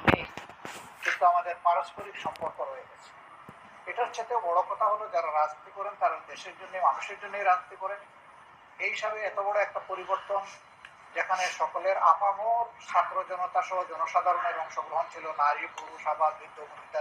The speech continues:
শিশু, সবাই ছিল ধ্যান করে, এবং কম বেশি সকল গ্রুপের মানুষই শাহাদাত বরণ করেছে। আমরা প্রথমে যারা এই আন্দোলনে দুনিয়া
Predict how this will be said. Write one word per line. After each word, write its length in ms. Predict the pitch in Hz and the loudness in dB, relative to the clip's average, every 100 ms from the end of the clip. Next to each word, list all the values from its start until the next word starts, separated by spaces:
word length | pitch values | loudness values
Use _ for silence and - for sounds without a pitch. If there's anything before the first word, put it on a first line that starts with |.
| - | -6
শিশু, 220 | - - - | -8 -10 -4
সবাই 200 | 240 247 - | -2 -2 -4
ছিল 120 | - - | -20 -12
ধ্যান 180 | 139 - | -10 -10
করে, 140 | - - - - - - - - - - 185 | -16 -20 -20 -20 -20 -20 -20 -20 -20 -4 2
এবং 140 | 196 190 - | 4 4 2
কম 140 | 214 220 - | -2 -2 -2
বেশি 220 | - 226 - - _ _ _ - | -6 -8 -14 -18 _ _ _ -2
সকল 260 | - - 262 - | 2 6 8 6
গ্রুপের 300 | 233 - - - | 0 -10 -8 -4
মানুষই 340 | 170 - - - - - | -4 -6 -18 -20 -20 -2
শাহাদাত 320 | 185 165 170 - | 4 6 4 -4
বরণ 220 | 160 - - | -8 -8 -8
করেছে। 260 | - - - - _ - - - - 170 | -10 -10 -12 -14 _ -20 -20 -20 -4 2
আমরা 160 | 196 190 | 6 4
প্রথমে 300 | 202 226 220 208 - - - 185 | 2 -2 -2 -2 -6 -20 -6 2
যারা 160 | 180 180 | 4 4
এই 40 | 175 | 0
আন্দোলনে 400 | 175 180 180 175 170 - - - - - | 0 0 0 -2 -6 -8 -8 -10 -16 -10
দুনিয়া 240 | 170 170 | -4 2